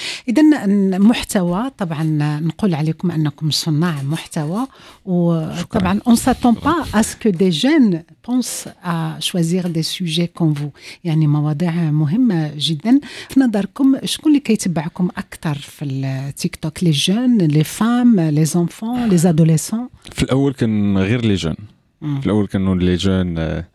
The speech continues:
Speaker 3: ناقص ثلاثة وعشرين عام ل-، حتى ل ثلاثة عشر عام، ولكن دابا من تيك توك، Instagram،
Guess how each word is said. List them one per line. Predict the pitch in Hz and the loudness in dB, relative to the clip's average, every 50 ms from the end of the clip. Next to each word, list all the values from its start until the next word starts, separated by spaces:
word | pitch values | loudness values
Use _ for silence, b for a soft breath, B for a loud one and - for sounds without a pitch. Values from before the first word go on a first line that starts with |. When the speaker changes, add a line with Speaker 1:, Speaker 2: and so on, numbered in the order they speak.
| _ _ _ _ | _ _ _ _
Speaker 3:
ناقص | 98 98 98 - 107 - | -4 -2 -2 -2 -6 -6
ثلاثة | - 95 85 - 90 | -4 -6 -4 -2 -4
وعشرين | 82 82 - - 90 90 87 85 | -4 -4 -6 -6 -6 -4 -4 -2
عام | 87 92 92 92 90 85 | -2 -2 -2 -2 -4 -4
ل-، | 82 82 82 76 78 104 | -2 -2 -2 -2 -2 -4
حتى | - - 90 - 90 | -4 -6 -4 -4 -6
ل | 87 | -4
ثلاثة | - - 85 - 87 | -4 -6 -4 -4 -4
عشر | 85 - - 85 | -6 -4 -4 -4
عام، | 82 71 - - - | -4 -4 -6 -4 -4
ولكن | 95 98 98 - 104 98 95 92 92 87 87 87 | -2 -2 -2 -2 -2 -2 -2 -2 -2 -2 -2 -2
دابا | 123 147 143 127 110 82 B B B B B B B B B _ _ - | -2 -2 -2 -2 -4 -6 B B B B B B B B B _ _ 0
من | 101 110 123 131 - | 0 0 0 -2 -4
تيك | - - 104 - | -4 -4 -4 -4
توك، | - - 104 95 - - | -2 -2 -4 -4 -2 -4
Instagram، | 101 95 - - 98 87 92 92 95 92 90 90 | -6 -6 -4 -4 -4 -2 -2 -2 0 0 -2 -2